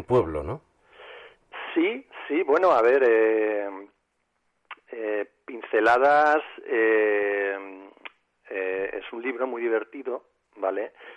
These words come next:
Speaker 1: Que, que espe-, espacialmente está anclado en, en un poblado, ¿de acuerdo? En este pueblo, que no está en los mapas, pero que se llama Armonía,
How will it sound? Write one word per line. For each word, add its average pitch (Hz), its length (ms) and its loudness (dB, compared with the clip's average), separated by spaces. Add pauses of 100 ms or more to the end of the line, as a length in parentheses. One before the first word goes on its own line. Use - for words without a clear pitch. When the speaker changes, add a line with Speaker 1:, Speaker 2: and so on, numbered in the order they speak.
(240)
Speaker 1:
Que, 110 160 0
que - 180 -6
espe-, - 380 -10
espacialmente 107 720 -4
está - 200 -4
anclado 101 420 2
en, 92 320 -6
en 95 100 -8
un 104 140 -12
poblado, 113 560 2 (420)
¿de 90 80 -14
acuerdo? 95 320 -8
En 87 120 -10
este - 200 -14
pueblo, 98 440 -8 (300)
que 113 140 2
no 120 80 4
está 147 140 2
en 131 60 4
los 110 140 4
mapas, 120 400 0 (120)
pero 131 180 4
que - 100 0
se 107 140 4
llama 101 180 2
Armonía, 87 480 -6